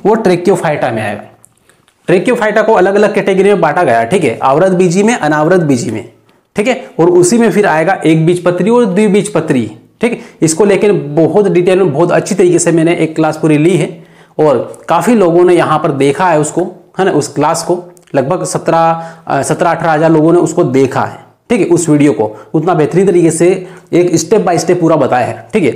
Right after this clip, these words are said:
और आपने नहीं देखा है तो उस वीडियो को जरूर आप देख सकते हैं जाके इसी चैनल पर। चैनल के नाम पर क्लिक करना है और फिर वीडियो वाला फोल्डर में जाना है, ऊपर खिसकाते जाना है, देखते जाना है कि वहाँ पे आपको बताया है, thumbnail पूरा लगा हुआ है, दिख जाएगा कि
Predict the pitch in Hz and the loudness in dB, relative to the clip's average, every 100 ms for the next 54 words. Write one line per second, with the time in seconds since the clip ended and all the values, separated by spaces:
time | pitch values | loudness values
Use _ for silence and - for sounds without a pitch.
0 | - 151 - 147 170 143 156 202 175 170 | -2 -4 0 0 2 2 2 2 2 0
1 | 170 175 160 160 156 156 139 170 170 147 | -2 -2 -2 -2 0 0 2 2 2 0
2 | 160 175 156 156 139 135 131 160 - - | -2 -2 -4 -4 -2 -2 -2 -4 -4 -4
3 | 139 - 151 143 175 190 - - - 156 | -4 0 0 0 -2 -4 -6 -10 -2 0
4 | 180 190 170 160 165 156 160 170 170 147 | 2 2 0 0 -2 0 0 0 0 0
5 | 131 190 - - 147 120 - - - - | -2 -4 -10 -4 -2 -2 -6 -18 -20 -20
6 | _ _ - 226 190 175 196 190 180 156 | _ _ -2 2 4 4 4 4 2 2
7 | 170 180 170 170 190 156 170 160 - 160 | 2 4 4 2 2 0 -2 -4 -4 -2
8 | 165 160 160 175 147 - 170 160 151 175 | 0 2 0 0 -2 0 0 0 0 0
9 | 165 135 147 139 156 170 - - 151 - | 0 -2 -2 0 -2 -4 -10 -6 -4 0
10 | 151 135 160 165 175 175 147 165 156 165 | 0 2 2 2 0 0 0 0 2 2
11 | 151 156 170 160 139 175 135 156 151 135 | 2 2 2 2 2 -2 -2 0 2 2
12 | 196 - - 165 202 | 0 -4 -4 0 0